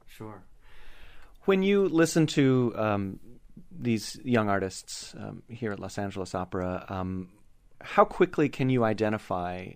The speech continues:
those magic moments, those moments of potential, those moments of, "Oh, you know, this, this person's gonna have a really great career"?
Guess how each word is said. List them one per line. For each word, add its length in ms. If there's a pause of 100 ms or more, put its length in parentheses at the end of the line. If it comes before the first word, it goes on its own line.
(120)
those 280
magic 400
moments, 720
those 200
moments 280
of 100
potential, 600
those 180
moments 320
of, 340
"Oh, 380
you 100
know, 240 (320)
this, 460 (200)
this 120
person's 320
gonna 160
have 140
a 40
really 220
great 240
career"? 480